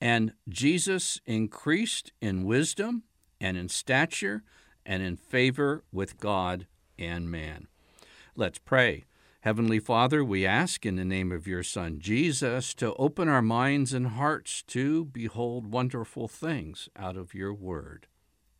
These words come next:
Amen. Today we're going to talk about family faith formation, and specifically what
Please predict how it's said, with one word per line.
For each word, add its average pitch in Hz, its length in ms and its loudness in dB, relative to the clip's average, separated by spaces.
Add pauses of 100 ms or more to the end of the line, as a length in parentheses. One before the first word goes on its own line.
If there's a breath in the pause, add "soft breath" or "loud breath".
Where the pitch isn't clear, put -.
Amen. 80 480 -8 (760 soft breath)
Today 170 280 4
we're 208 160 4
going 165 220 2
to 131 60 0
talk 135 360 4
about 107 340 2
family 139 460 2
faith 131 420 0
formation, 110 800 2
and 101 220 -2
specifically 131 760 2
what 120 240 2